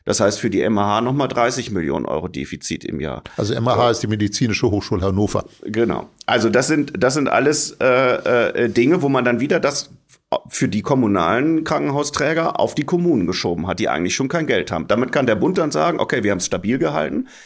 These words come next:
Speaker 1: aber es bezahlen die.“ Es wäre doch viel sinniger zu sagen, wir müssen uns einfach alle mal an einen Tisch setzen und überlegen, was wollen wir politisch erreichen? Welche sozialpolitischen Standards wollen wir haben?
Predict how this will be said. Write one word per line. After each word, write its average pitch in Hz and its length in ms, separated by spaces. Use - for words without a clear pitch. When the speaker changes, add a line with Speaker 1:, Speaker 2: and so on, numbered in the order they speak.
Speaker 1:
aber 104 200
es 123 120
bezahlen 139 380
die.“ 101 140
Es - 120
wäre 139 200
doch 120 160
viel 170 200
sinniger 131 380
zu - 160
sagen, 87 380
wir 104 100
müssen 147 340
uns 123 240
einfach - 460
alle 156 260
mal 127 180
an 123 100
einen 120 100
Tisch 151 160
setzen 117 200
und 78 40
überlegen, 131 440
was 147 400
wollen 135 200
wir 151 200
politisch 131 420
erreichen? - 380
Welche 196 580
sozialpolitischen 156 1500
Standards 131 580
wollen 80 240
wir 73 160
haben? 71 340